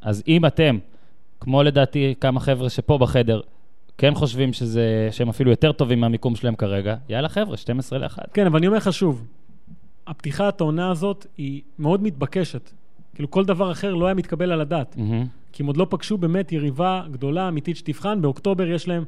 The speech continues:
Speaker 2: ליברפול, טוטנהאם וצ'לסי, אה, גם בנפיקה, למרות שבנפיקה במשבר, ודיברנו על זה פעם שעברה גם.
Speaker 1: We talked about
Speaker 2: אה,
Speaker 1: this.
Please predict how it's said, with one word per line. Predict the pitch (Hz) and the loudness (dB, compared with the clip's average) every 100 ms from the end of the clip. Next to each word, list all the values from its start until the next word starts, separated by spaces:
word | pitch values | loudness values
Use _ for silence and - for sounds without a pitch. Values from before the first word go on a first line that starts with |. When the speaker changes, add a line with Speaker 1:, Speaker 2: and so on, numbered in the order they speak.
| - - - - - | -10 -16 -16 -14 -2
Speaker 2:
ליברפול, | 156 180 175 156 | 2 2 0 0
טוטנהאם | 175 175 160 139 | 0 0 0 -2
וצ'לסי, | 139 196 180 208 196 - - - - - | -2 -2 -4 -8 -8 -12 -16 -16 -16 -10
אה, | 135 131 131 | -8 -6 -6
גם | 127 160 | -2 0
בנפיקה, | 151 147 - 214 214 208 | 0 0 -2 -2 -2 -2
למרות | 156 156 | -4 -6
שבנפיקה | 160 143 131 - 165 165 | -6 -8 -6 -8 -6 -6
במשבר, | 139 135 131 131 - 143 170 | -4 -4 -6 -8 -8 -2 -2
ודיברנו | 151 131 147 160 | -2 -2 -2 -2
על | |
זה | 131 | -2
פעם | 131 147 | -4 -6
שעברה | 139 135 147 | -6 -6 -6
גם. | 185 214 202 - - | -6 -6 -10 -14 -8
Speaker 1:
We | |
talked | 113 147 - 135 | -2 0 2 0
about | 107 | 2
Speaker 2:
אה, | 104 | 0
Speaker 1:
this. | 98 92 - | 0 -4 -8